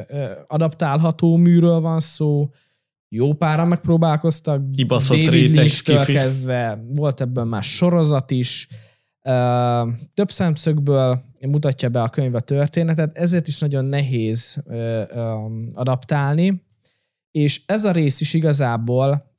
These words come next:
Speaker 1: a, a, ha jól tudom, az első könyvnek a fele, a feléig jut el, vagy valami ilyesmi.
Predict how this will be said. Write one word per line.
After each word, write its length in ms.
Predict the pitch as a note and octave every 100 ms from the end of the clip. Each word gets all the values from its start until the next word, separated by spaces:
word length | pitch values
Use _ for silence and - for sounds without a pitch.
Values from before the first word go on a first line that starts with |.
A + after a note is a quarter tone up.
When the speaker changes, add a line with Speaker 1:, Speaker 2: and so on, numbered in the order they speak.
| -
Speaker 1:
a, 80 | A#2+ A#2+ A#2 -
a, 320 | A2+ A#2+ A#2+ - - -
ha 100 | C3
jól 260 | D3+ F3
tudom, 220 | E3+ D3+
az 120 | B2+ B2
első 340 | D3 E3+ F3
könyvnek 340 | D3+ D#3+ C#3+
a 100 | B2 A#2
fele, 500 | - D3 A#2+ F#2 G2+ -
a 80 | -
feléig 420 | - D3 B2 A2
jut 200 | G#2+ -
el, 140 | G#2+
vagy 140 | A#2 C3
valami 280 | B2+ B2 B2+
ilyesmi. 520 | A#2 A2 - C3